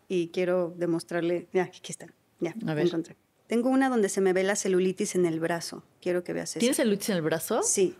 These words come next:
Speaker 2: Órale, ese
Speaker 1: celulitis.
Speaker 2: sí yo no
Speaker 1: Ahorita no, pero cuando tenía, tenía esos veinticinco kilos, sí.
Speaker 2: Veinticinco kilos sí es un chingo.
Speaker 1: Mira, aquí está.
Speaker 2: Órale.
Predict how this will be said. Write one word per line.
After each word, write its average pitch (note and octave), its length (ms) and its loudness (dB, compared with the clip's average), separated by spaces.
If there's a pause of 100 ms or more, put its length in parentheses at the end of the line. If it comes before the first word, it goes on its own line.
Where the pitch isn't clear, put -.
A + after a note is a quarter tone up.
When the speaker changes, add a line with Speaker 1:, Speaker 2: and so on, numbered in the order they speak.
(120)
Speaker 2:
Órale, F3+ 140 4 (100)
ese A3 100 2
Speaker 1:
celulitis. A3 140 0
Speaker 2:
sí F#3+ 40 2
yo F#3+ 80 2
no F#3 60 2
Speaker 1:
Ahorita F3 320 4
no, F3 180 2
pero E3 380 -4
cuando E3+ 260 -2
tenía, F3 400 0 (140)
tenía F3+ 320 2
esos F3+ 480 -4 (640)
veinticinco F#3 460 0
kilos, F#3 320 -2
sí. - 240 -6 (560)
Speaker 2:
Veinticinco G#3 500 2
kilos G#3+ 220 0
sí G#3+ 80 0
es G3 120 0
un F#3+ 100 2
chingo. - 440 -4 (220)
Speaker 1:
Mira, F3+ 320 -2
aquí F3 220 -6
está. - 260 -10 (2250)
Speaker 2:
Órale. D#3+ 520 2